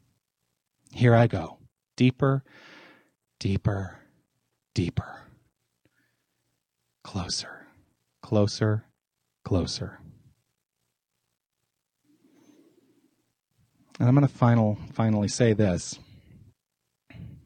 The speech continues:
There are people who are looking towards spiritual practice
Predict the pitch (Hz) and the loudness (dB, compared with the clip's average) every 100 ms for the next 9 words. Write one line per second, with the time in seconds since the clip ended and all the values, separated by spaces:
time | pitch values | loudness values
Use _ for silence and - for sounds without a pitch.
0 | - _ - - _ _ _ _ _ _ | -20 _ -20 -20 _ _ _ _ _ _
1 | _ _ _ _ _ _ _ _ _ _ | _ _ _ _ _ _ _ _ _ _
2 | _ _ _ 123 120 113 - 165 - 151 | _ _ _ 0 2 2 0 0 2 4
3 | 151 147 - _ _ - 131 107 104 117 | 4 0 -8 _ _ -4 0 0 2 2
4 | 143 - 143 139 143 139 - - 120 110 | 0 -2 -2 0 -2 -4 -6 -4 0 0
5 | 110 - - 127 131 - 127 117 - 120 | -2 -10 -2 0 0 0 0 0 0 0
6 | 110 - - 95 - - - | -2 -6 -8 -8 -8 -12 -14